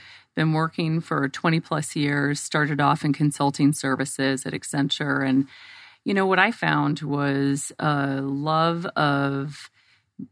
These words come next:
you know, as you move through these project teams and you, you get to, you get exposed to all these different personalities, all these different objectives, and ultimately being able to realize those benefits are key, right? And so there's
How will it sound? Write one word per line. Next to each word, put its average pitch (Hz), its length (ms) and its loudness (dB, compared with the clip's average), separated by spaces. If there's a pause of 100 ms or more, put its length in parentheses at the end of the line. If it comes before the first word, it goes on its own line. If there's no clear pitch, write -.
(420)
you 180 140 0
know, 156 140 2
as 147 160 2
you 151 80 2
move 196 260 2
through 202 160 0
these 147 180 -2
project 190 560 2
teams 135 640 2
and 147 160 2
you, 139 320 2
you 139 540 0
get 151 220 -4
to, 131 460 -2
you - 160 -8
get 160 160 -2
exposed - 440 -4
to 170 80 -2
all 160 60 0
these 156 100 -2
different 151 260 -4
personalities, 143 720 0
all 202 100 -2
these 196 160 0
different 160 240 0
objectives, - 720 -4 (580)
and 147 560 4
ultimately 208 540 2
being 156 240 2
able 143 140 0
to 135 80 -2
realize 139 400 0
those 131 200 -4
benefits 135 640 -4
are 139 100 -2
key, 147 400 2
right? 139 380 -4
And - 140 -6
so 156 180 -4
there's 143 320 0